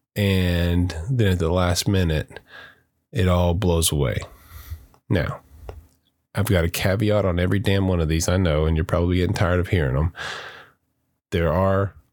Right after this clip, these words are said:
obviously extenuating circumstances. I am not talking about extenuating circumstances.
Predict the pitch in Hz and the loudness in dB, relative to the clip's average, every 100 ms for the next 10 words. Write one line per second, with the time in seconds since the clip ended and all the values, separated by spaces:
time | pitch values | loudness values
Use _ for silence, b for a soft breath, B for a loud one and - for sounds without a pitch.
0 | _ - 175 101 98 107 98 90 95 87 | _ 0 2 2 2 2 0 0 0 2
1 | 90 92 104 101 90 87 90 - 80 - | 2 2 2 0 -2 0 -2 0 0 2
2 | 87 - 76 73 73 80 78 90 - - | 0 0 0 0 0 0 2 0 -2 -2
3 | 78 95 101 95 98 104 - - 98 101 | 0 0 0 0 0 0 -2 -2 0 0
4 | 98 113 120 - 92 90 - 78 78 76 | 0 0 0 -2 -2 -2 0 0 0 0
5 | 90 | -2